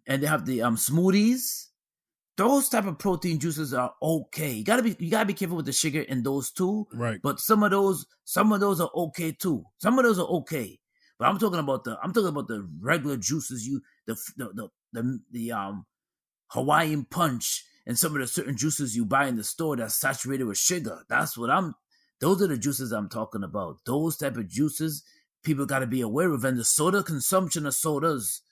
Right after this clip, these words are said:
Speaker 1: no, you know, um, there's so much people in our community
Speaker 2: The,
Speaker 1: that,
Speaker 2: the
Speaker 1: that
Speaker 2: consumption
Speaker 1: suffer
Speaker 2: of,
Speaker 1: with
Speaker 2: uh,
Speaker 1: diabetes.
Speaker 2: right, the consumption of foods that are high in fat,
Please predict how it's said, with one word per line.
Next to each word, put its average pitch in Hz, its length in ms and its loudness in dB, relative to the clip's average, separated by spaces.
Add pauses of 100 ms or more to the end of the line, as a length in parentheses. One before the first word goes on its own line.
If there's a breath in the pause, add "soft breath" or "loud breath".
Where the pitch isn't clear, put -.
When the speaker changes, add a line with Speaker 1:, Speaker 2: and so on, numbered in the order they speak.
(720)
Speaker 1:
no, 135 360 2
you 135 180 0
know, 120 380 -2
um, 117 560 0
there's 120 120 -8
so 190 160 0
much 180 320 -2
people 151 460 -4
in 135 100 -8
our 135 160 -6
community 139 540 -4
Speaker 2:
The, 120 60 -8
Speaker 1:
that, 113 160 -2 (260)
Speaker 2:
the 117 60 -6
Speaker 1:
that 113 100 -4
Speaker 2:
consumption 131 400 2
Speaker 1:
suffer 131 300 4
Speaker 2:
of, 120 40 2
Speaker 1:
with 120 160 -2
Speaker 2:
uh, 113 40 0
Speaker 1:
diabetes. 104 760 -4
Speaker 2:
right, 101 220 -8
the 104 80 -10
consumption 131 560 -4
of 104 160 -4 (200)
foods 131 440 4
that 113 160 4
are 101 80 0
high 127 300 2
in 104 180 -8
fat, - 440 -2